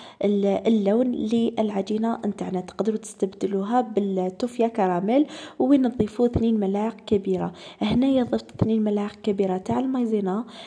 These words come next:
مع ملعقه صغيره معمره مليح نتاع لافاني. هذه هي باش العجينه تاعنا تجينا منكهه.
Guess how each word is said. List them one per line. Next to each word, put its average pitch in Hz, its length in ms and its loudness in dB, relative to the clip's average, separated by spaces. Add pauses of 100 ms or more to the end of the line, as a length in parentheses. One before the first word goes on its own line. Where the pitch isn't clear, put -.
(140)
مع 190 180 2
ملعقه 220 420 0
صغيره 202 380 -2
معمره 190 380 -2
مليح 214 300 -2
نتاع 202 460 -2
لافاني. 202 800 0 (320)
هذه 220 380 0
هي 208 400 0
باش - 180 -4
العجينه 190 380 0
تاعنا 196 480 -2 (140)
تجينا 202 240 -2
منكهه. 226 760 -2